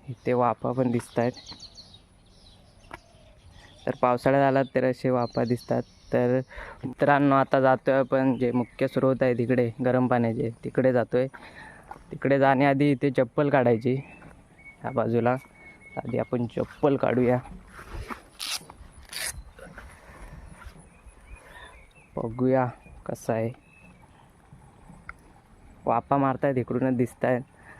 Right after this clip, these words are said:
तर बघूया आत. बघ, तर बघा,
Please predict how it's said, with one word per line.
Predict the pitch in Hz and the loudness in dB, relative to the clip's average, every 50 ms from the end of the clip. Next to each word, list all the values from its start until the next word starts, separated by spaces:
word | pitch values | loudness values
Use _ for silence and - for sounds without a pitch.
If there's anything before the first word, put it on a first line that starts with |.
| - - - - - | -20 -20 -20 -14 -10
तर | 151 139 | -8 -6
बघूया | 117 107 110 120 113 123 131 131 135 123 | -4 0 0 0 0 2 2 2 2 2
आत. | 113 - - - - - - - - - - - - - - 240 - | 0 -2 -6 -14 -20 -20 -20 -20 -20 -20 -20 -20 -16 -12 -10 -6 -4
बघ, | - - - - - - - - - 185 - - - - - - - - - - - - - - - - - - - - - - - - - - - - - - - - - - - - - - - - - - - - - - - - - - - - - - - - - - - - - - - - - - - - - - - - - - - - - - - - - - - - - - - - - - - - - - - | -4 -6 -6 -8 -12 -20 -20 -20 -20 -20 -20 -20 -20 -20 -20 -20 -20 -20 -20 -20 -20 -20 -20 -20 -20 -20 -20 -20 -20 -20 -20 -20 -20 -20 -20 -20 -20 -20 -20 -20 -20 -20 -20 -20 -20 -20 -20 -20 -20 -20 -20 -20 -20 -20 -20 -20 -20 -20 -20 -18 -18 -16 -16 -18 -18 -20 -20 -20 -20 -20 -20 -18 -18 -20 -20 -20 -20 -20 -20 -20 -20 -20 -20 -20 -20 -20 -20 -20 -20 -20 -20 -20 -20 -20 -20 -20 -20 -20 -20 -20 -20 -20 -20 -14 -10
तर | - - | -8 -6
बघा, | 113 120 120 113 117 | -4 -4 -4 -2 -4